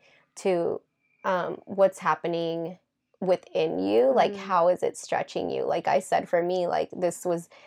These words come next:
Speaker 1: it was me just facing my fears of something that I obviously had to do. And yeah, it is <laughs> scary, like, not
Speaker 2: Yeah.
Speaker 1: knowing, like, you know, am I gonna have, am I not gonna have a job for this amount of time or whatnot? But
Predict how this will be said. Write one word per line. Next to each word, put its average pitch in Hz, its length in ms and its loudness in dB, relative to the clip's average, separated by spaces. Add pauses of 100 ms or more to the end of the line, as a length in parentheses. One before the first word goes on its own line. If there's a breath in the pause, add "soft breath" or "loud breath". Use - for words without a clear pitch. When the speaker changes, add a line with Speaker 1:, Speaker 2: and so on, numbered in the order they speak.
(200 loud breath)
Speaker 1:
it 190 140 2
was 180 180 0
me 180 220 0
just - 260 -8
facing 170 380 -4
my - 160 -4
fears 170 420 -2
of 180 100 -12
something 180 380 -6
that 170 300 -4
I 175 200 -2
obviously 180 540 -4
had 170 240 -4
to 190 100 -4
do. 185 200 2
And 175 300 -2
yeah, 185 280 0
it 180 60 2
is 214 180 -2
<laughs> - 140 -10
scary, 190 460 10
like, 190 220 8
not 185 280 6
Speaker 2:
Yeah. 196 120 2
Speaker 1:
knowing, 180 500 6
like, 180 320 4 (440 loud breath)
you 208 140 4
know, 185 240 6 (120)
am 196 160 6
I 185 80 6
gonna 185 220 6
have, 180 360 4 (220)
am 185 200 2
I 180 80 2
not 175 240 2
gonna 180 160 -2
have 190 180 -6
a 175 60 2
job 175 400 2
for 175 120 2
this 175 360 -2
amount 175 340 -2
of 175 100 -6
time 180 440 -2
or 175 120 -2
whatnot? 170 560 -2
But 170 260 2